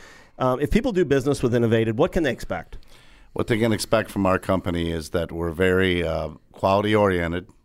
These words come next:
Speaker 2: Um, that's something I, I stress with all of my companies. I go around and I look at all the projects. I deal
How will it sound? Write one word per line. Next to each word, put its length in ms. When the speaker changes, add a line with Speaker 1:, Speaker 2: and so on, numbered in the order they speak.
Speaker 2:
Um, 440
that's 220
something 340
I, 220
I 120
stress 560
with 160
all 240
of 60
my 120
companies. 720
I 100
go 200
around 600
and 120
I 60
look 240
at 100
all 180
the 100
projects. 580
I 100
deal 520